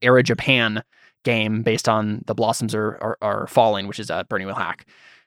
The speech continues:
that, uh, it changes all the life paths so that you're in Japan now. Um, right. Which is fantastic. If that's what you want,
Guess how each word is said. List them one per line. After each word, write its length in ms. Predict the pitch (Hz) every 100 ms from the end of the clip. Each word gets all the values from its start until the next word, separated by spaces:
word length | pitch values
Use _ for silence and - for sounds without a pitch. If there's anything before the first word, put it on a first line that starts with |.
| _ -
that, 300 | 104 - 107
uh, 240 | 101 - 123
it 180 | 107
changes 280 | - 131 120
all 60 | 131
the 60 | 123
life 180 | 127 135
paths 240 | 135 135
so 60 | 139
that 100 | 143
you're 100 | 151
in 80 | 156
Japan 320 | 165 220 151
now. 200 | 110 104 _ _ -
Um, 380 | 131 127 117 113 -
right. 200 | 123 139
Which 120 | 147
is 180 | 151 123 - 139
fantastic. 680 | - - 147 156 208 131 117
If 80 | -
that's 200 | 120 -
what 100 | 123
you 100 | 123
want, 280 | 123 120